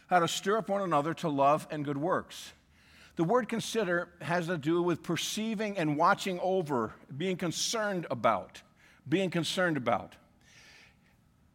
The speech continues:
In, in other words, we need to be close enough to one another in the church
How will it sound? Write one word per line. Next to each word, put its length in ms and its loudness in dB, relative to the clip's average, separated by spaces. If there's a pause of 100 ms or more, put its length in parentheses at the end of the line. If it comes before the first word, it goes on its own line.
(200)
In, 140 -4
in 120 4
other 200 6
words, 360 2
we 220 -2
need 140 0
to 80 0
be 100 0
close 460 0
enough 260 -2
to 80 -4
one 220 -2
another 560 0 (420)
in 140 -2
the 80 -4
church 680 -2